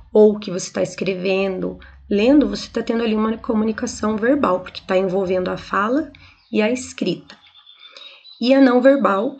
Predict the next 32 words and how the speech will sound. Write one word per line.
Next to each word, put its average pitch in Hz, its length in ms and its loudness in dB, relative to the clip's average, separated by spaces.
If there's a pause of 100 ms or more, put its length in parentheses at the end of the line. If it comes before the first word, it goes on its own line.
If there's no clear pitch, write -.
(120)
ocorre 208 360 0
por 220 200 -2
meio 202 240 -2
de 190 80 -4
outras 285 480 2
formas 202 440 -4
de 220 80 -6
comunicação 202 760 -6
que 202 160 -8
não 226 180 -2
sejam 190 520 -4
a 214 40 -6
fala 196 400 -4
e 233 60 -6
nem 233 240 -4
a 277 40 0
escrita. - 520 -10 (380)
Pode 180 180 -2
ocorrer 190 320 -6
com 214 220 -4
gestos 214 500 -8
e 226 80 -8
também 214 300 -6
com 214 180 -6
desenhos 208 640 -6
que - 100 -12
simbolizem 202 680 -4
algo 196 420 -6 (120)
que - 80 -20
se 226 140 -10
queira 220 260 -2
comunicar, 240 640 -4